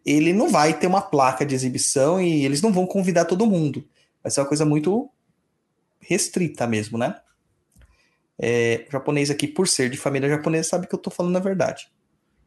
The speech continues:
Agora, quanto às quartinhas de Exu e Pombagira, é, eu não entendo essas pessoas que criam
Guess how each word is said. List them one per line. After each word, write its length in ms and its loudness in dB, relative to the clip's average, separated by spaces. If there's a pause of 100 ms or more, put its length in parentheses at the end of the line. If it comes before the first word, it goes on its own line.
(880)
Agora, 220 2
quanto 180 0
às 100 2
quartinhas 400 2
de 80 0
Exu 160 -2
e 40 -2
Pombagira, 760 -2 (160)
é, 720 2 (1800)
eu 100 2
não 160 2
entendo 420 0
essas 220 -2
pessoas 480 0
que 120 -14
criam 580 -2